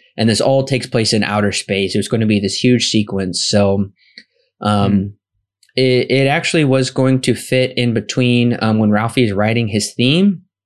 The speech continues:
Speaker 1: So he has the, a fantasy of Miss Shields,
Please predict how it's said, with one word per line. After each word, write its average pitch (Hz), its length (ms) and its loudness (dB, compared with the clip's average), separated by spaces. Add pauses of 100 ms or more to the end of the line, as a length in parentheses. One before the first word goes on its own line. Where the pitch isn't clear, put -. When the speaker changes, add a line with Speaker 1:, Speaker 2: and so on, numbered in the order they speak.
(1200)
Speaker 1:
So 139 240 0
he 135 260 2
has 156 400 0
the, 127 380 0
a 113 100 -2
fantasy 135 720 0
of 107 680 0
Miss 123 200 0
Shields, 123 720 2